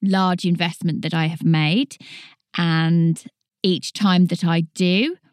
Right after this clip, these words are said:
I make sure that I go through a process of evaluation. So I'm going to share that with you today. So how do you know? Well, first of all, I think there needs to be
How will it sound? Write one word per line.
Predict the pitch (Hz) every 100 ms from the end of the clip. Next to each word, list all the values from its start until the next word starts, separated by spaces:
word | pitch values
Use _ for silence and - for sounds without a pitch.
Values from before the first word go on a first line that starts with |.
| _ _
I | - 175
make | 175 170 165
sure | - - 170 170 165 170
that | 170 170 165 - - -
I | 165 165
go | 165 165
through | 160 165 160
a |
process | - 160 160 170 160 -
of | 160 160
evaluation. | 160 160 160 156 151 156 - - - - _ -
So | 185
I'm |
going | 175 165
to | 185
share | - 190 185
that | 170
with | - 160 160
you | 160 156 -
today. | - 156 147 113 - - _ _ _ _ _ _ _ _ _ _ _ _ -
So | - 208
how | 269 320
do | 262
you | 214 185
know? | 165 151 - - _ _ _ _ _ _ _ _ -
Well, | 285
first | - 370 392 -
of | 269
all, | 202 170 165
I | 196
think | - 277 240
there | 247
needs | 208 196 -
to | -
be | - 180 175 170 160 -